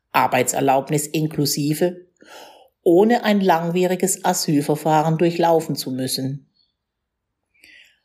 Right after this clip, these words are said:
Andere Geflüchtete dürfen in den ersten drei Monaten überhaupt nicht arbeiten. Läuft ihr Asylverfahren noch oder sind sie geduldet,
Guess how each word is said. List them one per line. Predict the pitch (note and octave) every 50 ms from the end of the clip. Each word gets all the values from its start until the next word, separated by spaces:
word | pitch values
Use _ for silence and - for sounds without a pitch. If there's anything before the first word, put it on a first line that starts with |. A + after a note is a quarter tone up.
| _ _ _ _ _ _ _ _ _ _ _
Andere | - B2 A#2+ A2+ A2 A#2+ C3+ D3+ D3
Geflüchtete | - D#3+ - - F3 F3 E3+ F3 - F3+ G3 F#3+ F#3+
dürfen | - G3+ F#3 F#3 F#3 - G3+ F#3
in | - G3 F#3+
den | F#3+ F#3+ - - - -
ersten | E3 D3+ D3+ D3 - - E3+ E3+
drei | E3+ E3+ F3 E3 F3 F3
Monaten | E3+ D#3+ D#3 D#3+ E3 E3+ E3+ E3 F3 E3+ E3 - -
überhaupt | - F#3+ F3+ F3+ - F3 E3 E3 G3 G3+ G3 G3 - - -
nicht | C3 B2 - - - -
arbeiten. | C#3 C3 B2+ B2 - B2+ C3 C3 C3 - - C#3 C#3+ D3 - _ _ _ _ _ _ _ _ _ _ _ _ _ _ - - - - - _
Läuft | - F3+ F#3 F#3 F#3 - - - - - - _
ihr | F#3+ F3 - D3+
Asylverfahren | D#3 D3+ D3+ - G#3+ A#3+ C4+ - F3+ D#3+ - - D3+ D3 D3 D3+ D#3 D#3
noch | D#3 D#3+ D#3+ D#3+ - - - - - _
oder | - D#3+ D#3+ D#3+ D#3+ D3 C#3+ - -
sind | - - E3+ D#3 D3 C#3+ -
sie | - C3+ A#2+
geduldet, | - B2+ A2+ - C3+ B2+ B2 B2+ C3+ - D#3 F#3+ F#3+ - - - - - _